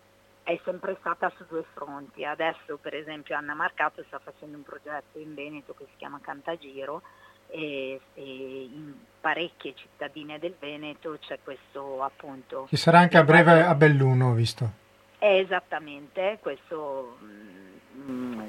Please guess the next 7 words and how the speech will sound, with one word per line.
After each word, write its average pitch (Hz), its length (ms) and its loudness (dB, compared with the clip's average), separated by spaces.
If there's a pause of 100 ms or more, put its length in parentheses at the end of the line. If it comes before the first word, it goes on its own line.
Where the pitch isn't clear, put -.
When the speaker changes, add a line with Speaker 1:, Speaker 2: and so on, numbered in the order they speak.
(100)
Speaker 1:
diciamo, 135 840 -6 (340)
eh, 135 500 0 (200)
esperienza 170 960 0
di 139 320 -10
scoperta 165 600 4
dell'arte, 147 680 2
però 143 240 0